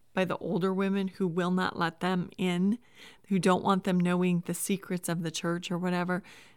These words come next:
Now, is that all churches? No. But there are some.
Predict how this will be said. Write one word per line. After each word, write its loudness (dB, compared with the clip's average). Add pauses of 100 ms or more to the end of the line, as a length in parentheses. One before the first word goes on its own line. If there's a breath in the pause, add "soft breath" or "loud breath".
Now, 2 (760)
is -4
that -2
all 0
churches? -4
No. -2 (960)
But -16
there -2
are -2
some. 0